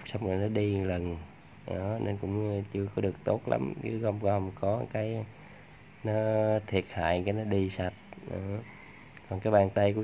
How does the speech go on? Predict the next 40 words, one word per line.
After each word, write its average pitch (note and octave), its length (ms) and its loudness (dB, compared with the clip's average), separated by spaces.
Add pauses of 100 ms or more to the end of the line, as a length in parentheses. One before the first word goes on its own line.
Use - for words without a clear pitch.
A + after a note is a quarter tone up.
chị F#2 260 0
thì F#2+ 180 2
nói F#2+ 280 2 (400)
là A2 60 2
mà F#2+ 480 0 (420)
cái G#2+ 120 0
duyên G#2 200 2
đi G#2 140 2
đứng G#2+ 220 4
xa G#2 380 2
đường F#2+ 260 4
thì F#2+ 100 -4 (100)
kẻ F2 200 2
thương G#2 320 2
người F#2+ 180 2
mến, G2+ 340 2
quý A2+ 140 2
nhân A2 340 2
giúp B2+ 80 0 (140)
đỡ, G2+ 380 8 (400)
âm G2 200 0
phò F2+ 360 4
dương G2+ 320 0
trợ D#2+ 240 4
rất A2 220 -4
là F#2+ 180 0
tốt A2 280 2
ha. G#2+ 260 -2 (840)
Và F#2+ 400 4
nhưng A#2 280 4
mà G2 100 8
chị F2+ 440 0
á, A2+ 140 4 (540)
thì, F#2 260 0
à, F#2 220 0
em G#2 160 -2
thấy A#2 340 2
là F#2 400 0 (260)
giống A#2 160 0
như A2 320 4